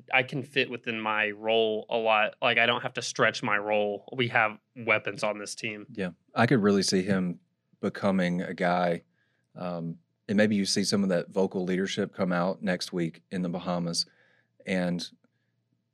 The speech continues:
Speaker 2: if he does, I will be there and I will ask him about it 'cause I'm going and I can't wait. Got a five forty-five flight Monday morning. Can't wait for that one. Um, but going back to, uh, I mentioned the Kansas game last year, eight of eleven on two-point shots against Old Dominion the other night,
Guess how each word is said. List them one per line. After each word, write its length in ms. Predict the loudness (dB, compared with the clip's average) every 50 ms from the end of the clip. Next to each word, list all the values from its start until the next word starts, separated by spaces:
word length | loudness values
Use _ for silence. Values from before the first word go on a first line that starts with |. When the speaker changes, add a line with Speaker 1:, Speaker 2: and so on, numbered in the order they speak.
| _ _ _ _ _ _ -4
Speaker 2:
if 160 | -4 -4 0
he 100 | 0 0
does, 320 | 2 4 4 4 4 2
I 120 | 2 4 4
will 160 | 4 4 2
be 160 | 2 2 2
there 220 | 4 4 4 4 4
and 100 | 4 4
I 60 | 2
will 180 | 2 0 0 0
ask 280 | 2 0 0 0 -2
him 100 | -4 -4
about 300 | -4 -2 0 2 2 2
it 140 | 2 0 -2 _ _ _
'cause 160 | -10 -10 -6 -4
I'm 220 | -2 -2 -2 -4 -4 -4
going 280 | 0 0 2 2 2 0
and 100 | 2 0
I 60 | -2
can't 260 | -2 0 0 0 0
wait. 240 | 0 0 -2 -2 0
Got 120 | -2 -4 -4
a 40 |
five 260 | -4 -2 -2 -2 -2 -2
forty-five 640 | -4 -4 -4 -4 -4 -6 -4 -4 -2 0 -2 -2 -4
flight 440 | -6 -10 -4 -2 0 0 0 -2 -2 _ _ -6
Monday 320 | -4 -2 0 0 0 0
morning. 360 | -2 -2 -2 -2 -2 -4 -4
Can't 280 | -6 -4 -4 -4 -4 -2
wait 200 | -4 -4 -6 -4
for 100 | -6 -6
that 220 | -4 -2 -2 -2
one. 180 | -2 -2 -4 -6 _ _ _ _ _ _ _ _ _ -8
Um, 260 | -2 0 0 0 0 0
but 120 | -2 2
going 220 | 6 6 8 8
back 200 | 8 6 4 4
to, 300 | 2 0 0 2 0 -2 -8 -12 _ _ -6
uh, 300 | -2 0 2 2 2 2
I 40 | 2
mentioned 320 | 2 0 0 2 0 -2
the 60 | -2 0
Kansas 340 | 2 2 2 2 2 0
game 200 | 0 0 0 2
last 260 | 2 2 2 0 0 0
year, 160 | 0 2 2
eight 160 | 4 4 4
of 60 | 4 4
eleven 360 | 4 4 4 4 4 4 2
on 120 | 0 0
two-point 420 | 0 0 0 0 2 0 0 0 0
shots 440 | 2 2 4 4 4 2 -2 -6 _ _ _ _ _ _ _ _ _ -2
against 260 | 0 0 0 2 2
Old 160 | 2 2 2
Dominion 380 | 2 2 4 4 4 4 4 2
the 100 | 2 2
other 160 | 2 2 2
night, 360 | 2 2 2 2 0 -2 -4